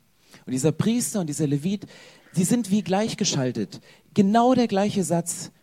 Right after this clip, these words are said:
sie kamen vorbei, sie sahen ihn und sie machten einen Bogen. Der zweite kam, sie sahen ihn und er machte einen Bogen. Hier ist auf einmal die Rede von einem Priester und von einem Levit. Man hätte ja auch sagen können, wenn's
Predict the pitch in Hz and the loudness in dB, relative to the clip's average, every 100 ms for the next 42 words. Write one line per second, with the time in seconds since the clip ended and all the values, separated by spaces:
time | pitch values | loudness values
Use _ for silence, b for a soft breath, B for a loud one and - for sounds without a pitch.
0 | - 123 - 170 202 226 - 180 156 160 | -10 -6 -2 0 0 -2 2 2 4 2
1 | 175 170 b b - 107 147 156 175 170 | 0 -4 b b -6 -2 0 0 0 -2
2 | 156 165 156 b b 131 131 120 131 - | -2 -2 -4 b b -4 -2 -2 -2 -6
3 | 135 117 113 104 101 92 82 - B B | -8 -6 -4 -2 -2 -2 -8 -16 B B
4 | 143 - 202 208 233 220 - 170 175 170 | -6 0 2 2 0 -2 0 0 0 -2
5 | 127 - 151 170 170 156 147 127 120 127 | -4 -2 -2 0 -2 -2 -2 -2 -4 -4
6 | - 117 123 113 110 104 92 82 _ _ | -8 -8 -8 -6 -6 -6 -8 -16 _ _
7 | _ _ _ B B - 254 277 262 - | _ _ _ B B 0 2 2 0 2
8 | 202 190 185 - 143 160 226 214 - 147 | 0 2 2 0 -2 0 0 -2 -2 -4
9 | 135 - b b 135 135 131 - 220 240 | -4 -10 b b -6 -4 -4 -4 -4 -4
10 | - 139 101 B B B 156 151 143 139 | -2 -4 -4 B B B -2 -2 -4 -2
11 | 131 131 120 120 113 226 226 - - - | -4 -6 -4 -4 -2 -2 -2 -4 -10 -16
12 | _ _ b b b b 170 233 233 - | _ _ b b b b 2 6 6 4
13 | 160 196 202 202 160 175 160 160 151 | 4 0 0 0 2 2 2 0 0